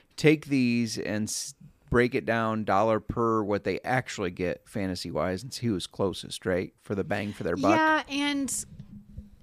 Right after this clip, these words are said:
Speaker 2: right now, this is their average draft price.
Speaker 1: Right.
Speaker 2: I, once we do our drafts in August and stuff, I wanna take that draft price.
Speaker 1: We can't do that because
Speaker 2: Yeah.
Speaker 1: our draft is gonna be different. There's an average
Speaker 2: No, no, no,
Speaker 1: auction
Speaker 2: no.
Speaker 1: value
Speaker 2: I mean
Speaker 1: for a reason.
Speaker 2: average in August.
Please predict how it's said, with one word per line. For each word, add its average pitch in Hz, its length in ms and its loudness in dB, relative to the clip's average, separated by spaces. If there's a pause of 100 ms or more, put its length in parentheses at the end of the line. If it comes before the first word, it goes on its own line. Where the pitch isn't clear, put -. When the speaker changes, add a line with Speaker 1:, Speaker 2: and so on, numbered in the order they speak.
(160)
Speaker 2:
right 320 260 6
now, 233 480 6
this 220 260 4
is 202 100 -4
their 196 180 0
average 190 580 0 (240)
draft - 680 0 (280)
price. 165 540 -6 (100)
Speaker 1:
Right. 95 320 2 (280)
Speaker 2:
I, 240 200 2
once 254 500 0
we 269 140 0
do 214 180 -2
our 226 160 2
drafts 190 400 -2
in 190 100 -6
August 175 400 -4
and 185 80 -12
stuff, 180 280 -6
I 175 100 -4
wanna 190 220 -4
take 190 200 -8
that 170 140 -6
draft 165 300 -8
price. 170 480 -10
Speaker 1:
We 175 100 -12
can't 117 320 -8
do 95 140 -6
that 110 340 -2
because 110 220 -6
Speaker 2:
Yeah. 185 220 0
Speaker 1:
our 147 200 4
draft 139 420 2
is 120 80 -12
gonna 120 160 -6
be 117 80 -4
different. 117 460 -10
There's 120 300 -2
an 120 180 -6
average 139 420 -2
Speaker 2:
No, 294 100 2
no, 302 100 2
no, 285 120 2
Speaker 1:
auction 254 220 4
Speaker 2:
no. 208 240 2
Speaker 1:
value 226 240 2
Speaker 2:
I 254 60 2
mean 269 200 2
Speaker 1:
for 208 100 2
a 196 40 -2
reason. 139 340 -2
Speaker 2:
average 220 760 2
in 196 140 -4
August. 185 760 -6